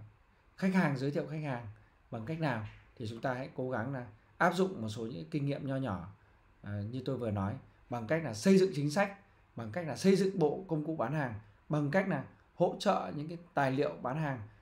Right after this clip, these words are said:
bằng cách là có đội ngũ tư vấn, à, có đội ngũ cộng tác viên, bằng cách là, ừm, chúng ta có lịch trình làm việc chăm sóc khách hàng hàng ngày, hàng tuần hoặc là một khung giờ cố định và chúng ta phải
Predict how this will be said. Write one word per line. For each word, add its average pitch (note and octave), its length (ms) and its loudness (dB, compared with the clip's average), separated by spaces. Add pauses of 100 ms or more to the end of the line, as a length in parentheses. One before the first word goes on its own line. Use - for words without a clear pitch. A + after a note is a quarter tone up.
(120)
bằng C#3+ 180 0
cách F3 180 2
là C3 80 0
có D#3 440 6
đội D#3+ 160 4
ngũ D#3 260 -4 (100)
tư E3 160 4
vấn, C#3+ 280 0 (420)
à, A2+ 220 -6
có D3 180 6
đội F#3+ 160 4
ngũ E3 140 2
cộng - 180 -8
tác D#3 100 -2
viên, D#3 260 2 (380)
bằng D#3+ 220 6
cách G3 200 2
là, C#3+ 220 0 (400)
ừm, B2+ 260 -6 (120)
chúng C#3 140 -8
ta D#3 200 4
có D3 240 2
lịch G#3+ 220 6
trình D3+ 260 6
làm C3 160 0
việc C3 180 -4 (360)
chăm F#3 160 2
sóc F#3+ 220 -4
khách F3 60 0
hàng B2 160 0
hàng C3 200 -4
ngày, A#2+ 180 -2
hàng A#2+ 160 -10
tuần A#2+ 280 -2 (380)
hoặc A#2+ 140 -6
là C3 80 0
một D#3+ 260 6
khung G3 220 6
giờ C#3+ 280 4
cố D#3 100 0
định F#3+ 300 -2 (260)
và B2 80 -10
chúng C#3 180 -6
ta D#3 320 2
phải F2 140 -8